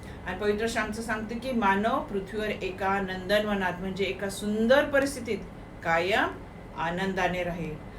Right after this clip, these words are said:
आणि पवित्र शास्त्रामध्ये जे सांगितले ते नक्की पूर्ण होईल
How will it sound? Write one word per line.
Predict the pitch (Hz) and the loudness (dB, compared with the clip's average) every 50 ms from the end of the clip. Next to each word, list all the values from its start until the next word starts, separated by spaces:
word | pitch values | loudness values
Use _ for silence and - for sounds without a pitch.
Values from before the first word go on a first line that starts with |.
| - - - - | -12 -12 -8 -6
आणि | 175 180 | -6 -4
पवित्र | 175 196 196 196 196 220 208 | -2 2 2 2 2 0 -2
शास्त्रामध्ये | 220 208 202 208 226 220 220 220 220 233 233 233 233 226 233 - - - - - - - 196 | 0 -2 -2 0 -2 0 0 2 2 4 4 4 4 2 0 -2 -6 -10 -12 -12 -10 2 4
जे | 226 240 | 4 4
सांगितले | 233 - 247 220 220 220 247 254 - 247 226 190 - - | 6 4 2 2 2 2 0 -2 0 0 0 0 0 0
ते | 190 175 | -2 0
नक्की | 175 175 175 180 180 175 - - - - | 0 2 2 2 0 0 -2 -2 -2 -2
पूर्ण | - - 262 262 240 240 | 0 2 2 2 2 2
होईल | 240 240 247 233 220 202 185 175 156 | 0 0 2 4 4 4 4 2 -2